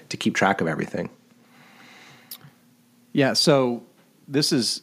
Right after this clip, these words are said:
Speaker 2: you know, this is im-, important, um, because again, I, I own a hundred and twenty individual stocks. This is a really important one, so that we'll start with this, is because one of the things, I'm, I'm gonna paraphrase, uh, Brian Withers, um,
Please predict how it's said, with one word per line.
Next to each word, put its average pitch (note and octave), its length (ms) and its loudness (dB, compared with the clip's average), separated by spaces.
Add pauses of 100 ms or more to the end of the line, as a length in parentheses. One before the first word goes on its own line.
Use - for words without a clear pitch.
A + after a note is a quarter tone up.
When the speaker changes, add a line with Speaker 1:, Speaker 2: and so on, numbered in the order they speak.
(120)
Speaker 2:
you C3 140 0
know, A2+ 120 2
this A#2+ 220 0
is G#2+ 160 0
im-, G2 180 -2 (300)
important, F#2+ 500 -2 (220)
um, F2+ 400 -4 (120)
because F#2+ 280 -6
again, F#2+ 180 -2
I, F#2+ 240 -2 (920)
I A#2+ 80 0
own B2+ 80 4
a A#2 60 4
hundred A#2 260 4
and G#2+ 100 2
twenty G2 380 0
individual F#2 500 -4
stocks. - 540 -8 (640)
This E3+ 280 2
is G#3+ 160 2
a E3+ 40 6
really C#3+ 240 6
important G#2 420 2
one, F#2+ 100 -2
so A2+ 120 -6
that A2 140 -2
we'll A2+ 100 -2
start A2 220 0
with G2+ 140 -4
this, - 260 -4
is A2 380 -2 (1160)
because A2+ 240 0
one B2+ 340 0
of E3+ 80 2
the D#3 100 2
things, A#2+ 500 0
I'm, D#3 200 0
I'm D3 100 0
gonna D#3 140 2
paraphrase, B2+ 760 2
uh, A#2 140 0
Brian A2 220 2
Withers, G2 640 0
um, F#2+ 500 -2